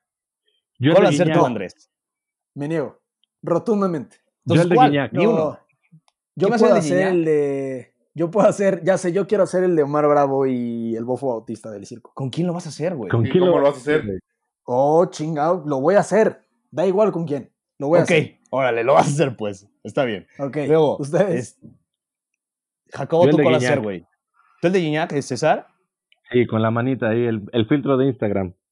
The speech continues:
Speaker 2: Ay, no, güey, no mames,
Speaker 4: No,
Speaker 2: güey.
Speaker 4: algo, algo
Speaker 2: Sí,
Speaker 4: chingón, así,
Speaker 2: no sé.
Speaker 4: un, un, un Germán Villa, comprométete, comprométete.
Speaker 1: No, yo hago el gusano Nápoles.
Speaker 2: ¿Tú el gusano?
Speaker 3: Sí.
Speaker 1: Sí, te chingué.
Speaker 3: César
Speaker 2: Ja.
Speaker 3: el gusano.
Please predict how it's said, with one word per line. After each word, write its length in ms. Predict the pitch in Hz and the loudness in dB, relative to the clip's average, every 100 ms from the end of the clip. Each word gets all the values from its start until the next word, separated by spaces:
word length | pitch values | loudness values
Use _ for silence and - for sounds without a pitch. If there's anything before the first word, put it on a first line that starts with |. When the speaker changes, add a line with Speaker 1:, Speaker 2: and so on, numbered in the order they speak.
| _ _ - | _ _ -8
Speaker 2:
Ay, 320 | 147 156 170 | -4 -2 -2
no, 300 | 202 202 120 | -4 -6 -6
güey, 160 | 92 117 | -6 -6
no 180 | 156 180 | -6 -10
mames, 360 | 165 117 170 | -12 -14 -8
Speaker 4:
No, 80 | 170 208 | 0 0
Speaker 2:
güey. 100 | 226 240 247 | 0 -2 -4
Speaker 4:
algo, 200 | 254 269 | 0 2
algo 180 | 247 240 | 2 2
Speaker 2:
Sí, 40 | - | -2
Speaker 4:
chingón, 240 | 220 233 190 | -2 0 0
así, 120 | - | 0
Speaker 2:
no 60 | |
sé. 140 | - - | -6 -4
Speaker 4:
un, 300 | 226 240 - _ _ _ _ _ | -4 -4 -10 _ _ _ _ _
un, 240 | 208 247 247 | -4 -4 -2
un 140 | 254 | 0
Germán 360 | 262 247 233 220 | 2 2 2 0
Villa, 280 | 226 185 143 | -2 -2 -2
comprométete, 720 | 170 185 208 190 165 104 - | -2 0 0 -2 -6 -10 -8
comprométete. 480 | - 196 196 220 202 | -4 0 2 2 2
Speaker 1:
No, 260 | 139 151 151 | 2 4 4
yo 140 | 165 | 2
hago 100 | 190 | 2
el 80 | 185 | 2
gusano 320 | 139 147 156 147 | 0 -2 -2 -4
Nápoles. 360 | 139 104 90 _ _ _ _ _ _ _ _ _ _ | -4 -6 -8 _ _ _ _ _ _ _ _ _ _
Speaker 2:
¿Tú 100 | 240 | 6
el 100 | 285 | 6
gusano? 720 | 247 254 254 262 320 - _ _ _ _ | 4 0 2 2 0 -2 _ _ _ _
Speaker 3:
Sí. 180 | - 180 107 92 | 0 4 4 2
Speaker 1:
Sí, 100 | - _ | -6 _
te 120 | 107 - | -8 -4
chingué. 340 | 117 131 113 | 0 2 0
Speaker 3:
César 260 | - 165 196 | 2 4 6
Speaker 2:
Ja. 40 | 170 | 6
Speaker 3:
el 60 | |
gusano. 380 | 147 156 135 | 4 2 0